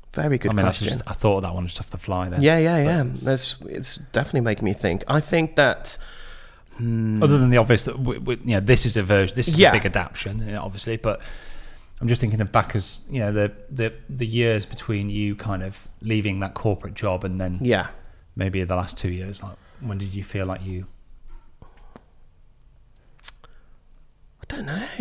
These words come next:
Speaker 1: It's, it's
Speaker 2: Should we
Speaker 1: hard.
Speaker 2: come back to this one?
Speaker 1: Yeah,
Speaker 2: No?
Speaker 1: but, but it's a really good question, though. I, I would have to sit on it. It's a really, really good question. How have I adapted?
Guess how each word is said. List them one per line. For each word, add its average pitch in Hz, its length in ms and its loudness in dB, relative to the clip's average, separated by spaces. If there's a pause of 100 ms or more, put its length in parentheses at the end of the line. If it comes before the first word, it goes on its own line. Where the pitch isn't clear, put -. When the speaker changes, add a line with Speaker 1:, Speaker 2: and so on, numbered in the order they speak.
(380)
Speaker 1:
It's, - 260 -6
it's - 160 -6
Speaker 2:
Should - 160 -4
we 311 100 2
Speaker 1:
hard. 101 200 2
Speaker 2:
come 107 120 -2
back 113 180 -4
to 113 100 -6
this 113 180 -4
one? 131 160 -4
Speaker 1:
Yeah, 175 480 0
Speaker 2:
No? 131 140 -2
Speaker 1:
but, 156 220 4
but 190 180 6
it's - 140 6
a 180 60 8
really 190 280 6
good 170 180 2
question, 175 360 4
though. 117 140 6
I, 98 260 6
I 117 80 6
would 139 100 4
have 160 120 0
to - 80 -6
sit - 180 2
on 104 140 0
it. 90 200 -2 (460)
It's - 120 -12
a 127 40 -2
really, 123 260 2
really 117 160 2
good - 160 -4
question. - 280 -8
How 147 340 2
have 123 100 2
I 117 200 0
adapted? - 640 -2